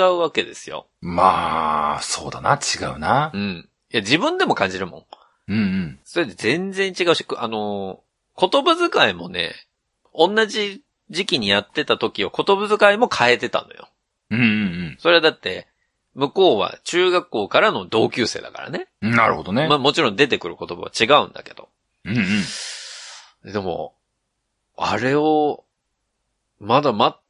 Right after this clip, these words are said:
Speaker 1: てくれてる人がいるっていうのはありがたいけどね。
Speaker 2: どうなんだろうな。もしな、もし再開するとしたら、その再開した一発目どんな話題なんだろうな。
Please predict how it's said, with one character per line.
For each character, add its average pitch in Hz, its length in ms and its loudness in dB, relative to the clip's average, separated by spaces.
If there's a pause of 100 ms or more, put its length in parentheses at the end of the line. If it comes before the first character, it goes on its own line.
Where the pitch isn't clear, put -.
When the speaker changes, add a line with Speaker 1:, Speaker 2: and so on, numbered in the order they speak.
Speaker 1:
て 117 300 4
く - 160 -6
れ 117 120 2
て 135 140 0
る 135 80 0
人 131 140 -2
が 110 100 4
い 110 60 2
る 143 80 2
っ 160 60 2
て - 140 -4
い 98 40 2
う - 20 -8
の 80 80 -6
は 85 80 -4
あ 87 40 -4
り 101 80 -2
が 123 120 4
た 175 180 6
い 160 100 2
け - 120 -8
ど - 60 -12 (220)
ね。 131 380 -8 (180)
Speaker 2:
ど 101 140 2
う 104 40 6
な 98 100 6
ん 101 60 0
だ 98 80 4
ろ 98 100 6
う - 20 2
な。 101 320 4
も 117 220 2
し - 200 0
な、 147 320 -2
も 175 160 0
し 190 160 2
再 151 240 -2
開 147 220 0
す - 100 -10
る 139 60 -6
と 151 80 0
し - 100 -2
た 135 60 2
ら、 107 380 6
そ 131 120 -4
の 120 60 -4
再 - 240 -2
開 165 200 0
し - 60 -2
た 170 100 0
一 143 160 -2
発 160 200 0
目 151 60 0
ど 123 180 2
ん 196 60 2
な 180 100 6
話 131 120 6
題 127 120 6
な 123 100 2
ん 123 60 -2
だ 110 80 6
ろ 92 100 2
う 90 40 0
な。 107 600 -2